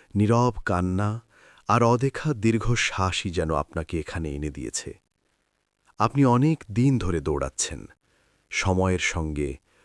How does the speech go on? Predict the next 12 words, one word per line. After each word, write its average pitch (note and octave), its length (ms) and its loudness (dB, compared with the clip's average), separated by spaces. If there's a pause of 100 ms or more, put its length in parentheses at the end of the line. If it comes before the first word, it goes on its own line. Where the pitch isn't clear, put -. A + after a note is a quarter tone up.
(180)
পরিস্থিতির A#2 600 0
সঙ্গে, C#2 520 -6 (560)
নিজের C3 360 6
ভাঙা A2 420 0
স্বপ্নের G2+ 500 -2
সঙ্গে। A#1+ 480 -6 (640)
কিন্তু C3+ 280 2
আজ D2 440 -2 (720)
আল্লাহ A#2+ 340 0
আপনাকে D#2+ 340 -6
বলছেন, C2+ 480 -6 (760)
"থামো, C#2 400 -6